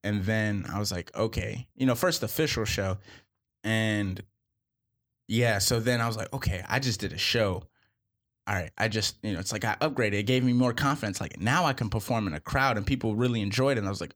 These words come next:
"Okay, I can do that." So then I worked on the project to give me more stuff to perform. I'm like, "Okay, this will sound good on the, on the stage." And then, um, so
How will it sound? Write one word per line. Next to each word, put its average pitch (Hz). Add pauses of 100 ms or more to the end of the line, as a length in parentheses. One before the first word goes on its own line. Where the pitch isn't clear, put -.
"Okay, - (580)
I 107
can 104
do 120
that." 95 (260)
So -
then 107
I 98
worked 120
on 113
the 98
project 110
to 113
give 110
me 107
more 127
stuff -
to 110
perform. 117
I'm 110
like, 107
"Okay, 120
this 107
will 113
sound 113
good 104
on 104 (120)
the, 117
on 110
the 107
stage." 117
And 104
then, 101
um, 104 (720)
so 113